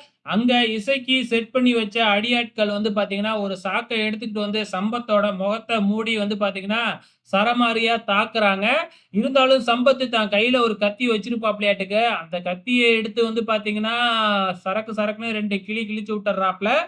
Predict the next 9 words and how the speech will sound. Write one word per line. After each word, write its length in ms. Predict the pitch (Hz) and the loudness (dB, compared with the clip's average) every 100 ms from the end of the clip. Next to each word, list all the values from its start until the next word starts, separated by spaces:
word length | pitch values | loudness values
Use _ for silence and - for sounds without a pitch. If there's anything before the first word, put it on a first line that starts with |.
| - _ - | -6 _ -4
இருந்தாலும் 440 | 220 294 277 269 | 0 2 6 6
அதுக்கப்புறம் 540 | 254 240 233 220 247 247 | 4 2 -2 0 2 2
ரெண்டு, 220 | 220 214 | 0 -4
மூணு 200 | 226 226 | -4 -4
பேர் 160 | 220 240 | -4 -4
இருந்ததுனால 500 | 220 214 202 208 220 | -4 -2 -2 -2 -4
சம்பத்தால 580 | 202 202 220 208 208 214 | -4 -4 -2 -2 0 0
சமாளிக்க 560 | 196 190 208 208 202 | -2 -2 -2 -2 -4
முடியல. 340 | 196 190 190 | -4 -4 0